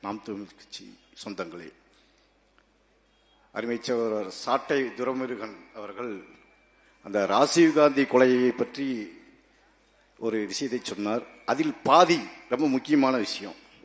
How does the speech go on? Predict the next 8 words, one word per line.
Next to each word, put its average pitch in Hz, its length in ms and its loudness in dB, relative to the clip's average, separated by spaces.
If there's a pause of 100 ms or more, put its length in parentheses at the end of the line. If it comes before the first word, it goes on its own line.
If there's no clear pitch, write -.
(760)
என்னன்னா, 131 280 2
அதுலயே 135 280 4
சொல்லுவார், 131 400 -2
அந்த 113 180 2
வழக்குல 110 380 2 (4000)
ராஜீவ்காந்தி 160 760 2 (680)
தன்னுடைய 160 500 0
பாதுகாப்பிற்காக 170 1000 6